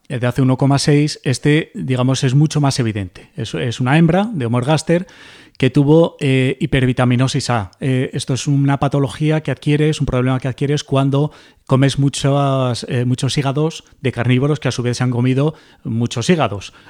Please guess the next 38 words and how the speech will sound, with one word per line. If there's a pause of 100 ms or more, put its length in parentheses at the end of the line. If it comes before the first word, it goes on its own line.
(120)
Eh,
es
decir,
tienes
un
exceso
de
vitamina
A
que
tu
hígado,
nuestro
hígado
humano, (300)
muy
difícilmente
procesa. (320)
Se
acumula
y
produce
la
pérdida
de
pelo,
la
pérdida
de
piel (180)
y
la
pérdida
del
periósteo
de
los
huesos,